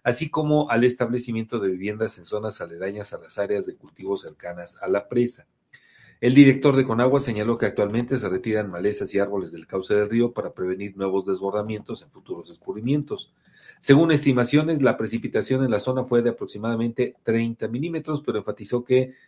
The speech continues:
no siempre son lluvias extraordinarias las que generan estos problemas, sino factores como obstrucciones en el río causadas por objetos como llantas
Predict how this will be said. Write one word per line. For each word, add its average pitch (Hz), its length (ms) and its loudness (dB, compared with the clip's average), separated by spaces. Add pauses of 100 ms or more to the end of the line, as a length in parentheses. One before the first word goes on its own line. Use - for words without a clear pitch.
(160)
no 135 160 2
siempre 127 640 2
son 110 300 -6
lluvias 107 400 -2
extraordinarias 98 720 -4
las 92 160 -6
que - 100 -20
generan 95 420 -6
estos 95 300 -8
problemas, 139 600 2 (360)
sino 175 380 4
factores 139 500 4
como 123 400 2
obstrucciones 110 840 -2
en 90 140 -8
el 87 100 -10
río 123 320 0
causadas 101 500 -4
por 104 220 0
objetos 101 460 -4
como - 260 -20
llantas 127 540 0